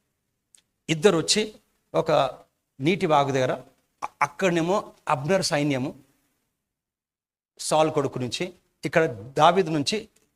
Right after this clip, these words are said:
జోయాబ్ అని అతని ఆర్మీ జనరల్, అతని సైన్యం నిల్చొని, "భలే ఏమంటే మన ఇద్దరం కొట్లాడుకుందాం" అంటారు.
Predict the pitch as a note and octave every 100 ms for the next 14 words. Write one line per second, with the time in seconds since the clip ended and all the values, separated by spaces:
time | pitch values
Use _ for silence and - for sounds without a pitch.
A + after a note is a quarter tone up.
0 | _ B2+ D3 D3+ D3 C3+ C3+ D3+ - _
1 | _ - C3+ D3 C3+ D#3 D#3 C#3+ C3+ D#3
2 | C3+ C#3+ D3 C#3+ E3+ E3+ - _ _ _
3 | _ _ - F#3+ G3+ F#3+ E3+ G#3+ F#3 F3
4 | F#3+ F3+ E3 D3 C#3 B2+ - - _